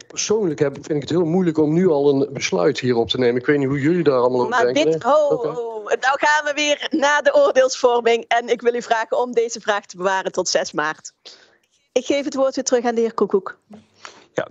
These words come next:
Speaker 3: dankjewel mevrouw de voorzitter. Eh, dan de vraag van de heer Meeuwis. Eh, hoeveel woningen? Eh, er worden in de nota van uitgangspunt inderdaad ook geen aantallen genoemd.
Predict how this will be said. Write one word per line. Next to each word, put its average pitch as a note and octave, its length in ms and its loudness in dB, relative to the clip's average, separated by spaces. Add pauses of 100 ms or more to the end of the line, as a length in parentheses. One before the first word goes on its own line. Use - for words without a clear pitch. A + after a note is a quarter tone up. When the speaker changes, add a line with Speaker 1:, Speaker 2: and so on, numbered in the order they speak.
(140)
Speaker 3:
dankjewel B2+ 320 0
mevrouw A2+ 200 -4
de G#2 60 -8
voorzitter. A2+ 460 -2 (100)
Eh, C3+ 420 2
dan C3+ 240 0
de B2+ 80 -2
vraag C#3 220 0
van B2+ 100 -2
de B2+ 60 0
heer B2+ 100 0
Meeuwis. F3 560 0
Eh, B2 220 2
hoeveel C3 320 0
woningen? F3 480 2 (400)
Eh, A#2+ 120 2 (120)
er A#2+ 100 2
worden B2+ 240 4
in B2+ 120 2
de A#2+ 100 2
nota B2+ 280 2
van A#2+ 100 -4
uitgangspunt A#2 500 0
inderdaad G#2 480 0
ook G#2 180 0
geen A2 280 -2
aantallen C#3 440 0
genoemd. B2 420 -2